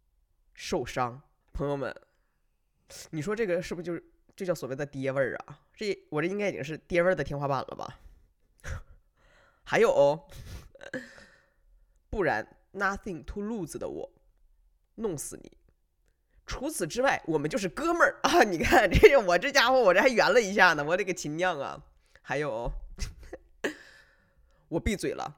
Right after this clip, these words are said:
等你食言的时候，我再出现。不爱就不爱，不要伤害。<laughs> 哎呀，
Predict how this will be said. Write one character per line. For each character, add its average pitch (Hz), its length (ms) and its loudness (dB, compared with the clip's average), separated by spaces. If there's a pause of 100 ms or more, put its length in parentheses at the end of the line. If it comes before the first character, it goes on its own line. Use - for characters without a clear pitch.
(300)
等 185 160 -2
你 160 80 -4
食 - 260 -6
言 165 160 2
的 190 80 0
时 170 120 -8
候， - 500 -6
我 160 220 0
再 147 180 2
出 180 220 -8
现。 - 240 -4 (720)
不 165 120 -4
爱 190 280 2
就 160 200 -4
不 143 200 -6
爱， 147 220 4 (640)
不 165 140 -2
要 190 180 6
伤 190 300 2
害。 208 480 0 (2250)
<laughs> 262 2750 -4
哎 277 100 0
呀， 247 960 0